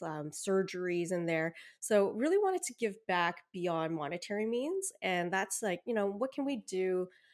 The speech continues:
um, to raise awareness? What can we do to, you know, what do they need, um, in, in terms of, you know, how people can be, um, involved? So, uh,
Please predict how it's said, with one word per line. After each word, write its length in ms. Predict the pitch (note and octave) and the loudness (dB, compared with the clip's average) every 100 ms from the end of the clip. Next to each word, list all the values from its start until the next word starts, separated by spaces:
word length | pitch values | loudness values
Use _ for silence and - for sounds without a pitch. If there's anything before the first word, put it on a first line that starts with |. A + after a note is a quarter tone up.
| - | -6
um, 500 | F#3+ E3+ E3 E3 E3+ - | -2 0 0 -2 -4 -2
to 140 | B3 A3 _ | -2 -2 _
raise 260 | G#3 B3+ C#4 | 0 2 2
awareness? 500 | C#4+ C#4+ D#4+ - - | 2 2 2 0 -2
What 140 | A3+ | -4
can 140 | - C4 | -2 -2
we 160 | C4+ | -2
do 420 | G#3+ G3+ G3+ G3 G3 - | -2 2 4 6 4 0
to, 360 | G3 F3+ F3 F3 | 0 2 2 0
you 100 | G3+ | 0
know, 140 | F#3 F3+ | 0 2
what 220 | G#3 C4 | 2 4
do 80 | D#4 | 4
they 140 | C#4+ | 4
need, 560 | A#3 G3+ F#3+ E3+ D3+ - - - - | 2 2 0 0 -4 -8 -18 -14 -4
um, 320 | F#3 E3 D#3+ | -2 0 -2
in, 260 | - F3 E3+ | -2 -2 0
in 160 | F3 E3+ | -2 -4
terms 360 | - F3+ E3 | -4 -4 -4
of, 160 | E3+ D#3+ - - | -6 -8 -14 -10
you 80 | |
know, 160 | E3 D#3+ | -10 -10
how 300 | - G3+ G3 | -6 -2 0
people 400 | F#3+ G3 F#3+ E3 - | 0 -4 -4 -8 -6
can 300 | F3 D#3+ D#3+ | -6 -6 -8
be, 320 | E3+ D#3+ D#3 E3 - _ | -8 -6 -6 -10 -18 _
um, 400 | - D#3+ D#3 D3+ - | -8 -6 -6 -8 -6
involved? 540 | E3 D3+ C3+ A#2 G3 | -6 -2 -2 -2 -4
So, 300 | - G#3 F3 - - - - - | 0 2 2 0 -12 -20 -20 -4
uh, 300 | G3 F3 | 0 2